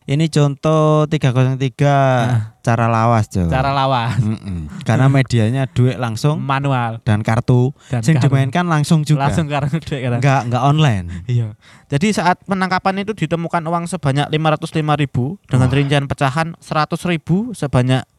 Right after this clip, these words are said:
Speaker 2: dua lembar.
Speaker 1: Asli iki, ketika mereka masih muda,
Speaker 2: Heeh.
Speaker 1: iku jelas main ngono ya.
Speaker 2: Pemain, Cuk.
Speaker 1: Karena
Speaker 2: Pemain
Speaker 1: ketika
Speaker 2: lho.
Speaker 1: dia, eh, di usia senja,
Speaker 2: Heeh.
Speaker 1: mainnya duit sak mono, Cuk.
Speaker 2: <laughs> Iya.
Speaker 1: Iya, kan?
Speaker 2: Duit sentet.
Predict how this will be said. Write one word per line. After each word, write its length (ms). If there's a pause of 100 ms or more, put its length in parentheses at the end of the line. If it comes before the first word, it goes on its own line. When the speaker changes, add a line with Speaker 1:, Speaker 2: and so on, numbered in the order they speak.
Speaker 2:
dua 260
lembar. 480
Speaker 1:
Asli 380
iki, 260
ketika 680
mereka 320
masih 240
muda, 560 (180)
Speaker 2:
Heeh. 300
Speaker 1:
iku 100
jelas 300
main 160
ngono 320
ya. 160
Speaker 2:
Pemain, 240
Cuk. 240 (160)
Speaker 1:
Karena 240
Speaker 2:
Pemain 80
Speaker 1:
ketika 320
Speaker 2:
lho. 100
Speaker 1:
dia, 240 (280)
eh, 440
di 160
usia 220
senja, 560 (100)
Speaker 2:
Heeh. 300 (320)
Speaker 1:
mainnya 420
duit 300
sak 100
mono, 400
Cuk. 300 (200)
Speaker 2:
<laughs> 200
Iya. 180
Speaker 1:
Iya, 300
kan? 160
Speaker 2:
Duit 240
sentet. 640